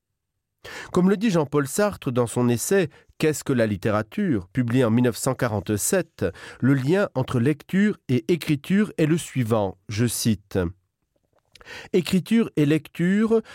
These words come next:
sont les deux faces d'un même fait d'histoire, et la liberté à laquelle l'écrivain nous convie, ce n'est pas une pure conscience abstraite d'être libre. Elle n'est pas à proprement parler,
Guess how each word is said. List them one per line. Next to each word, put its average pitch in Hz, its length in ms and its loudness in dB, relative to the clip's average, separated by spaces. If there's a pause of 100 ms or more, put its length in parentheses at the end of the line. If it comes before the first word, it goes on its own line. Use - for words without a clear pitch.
(100)
sont 160 200 2
les 147 140 4
deux 160 200 0
faces 208 360 -2
d'un 139 160 2
même 160 320 2
fait 156 240 -2
d'histoire, 110 840 0 (280)
et 143 80 2
la 139 140 4
liberté 151 680 -2
à 135 80 -2
laquelle 127 380 0
l'écrivain 123 520 2
nous 113 160 2
convie, 147 560 0 (280)
ce - 140 -2
n'est 160 120 4
pas 190 180 0
une 156 180 2
pure 156 400 -2
conscience 175 680 0 (100)
abstraite 165 640 -4
d'être 135 340 -2
libre. 98 600 2 (600)
Elle 143 120 2
n'est 165 120 2
pas 196 280 -2
à 127 140 -2
proprement 147 580 -2
parler, 113 600 -2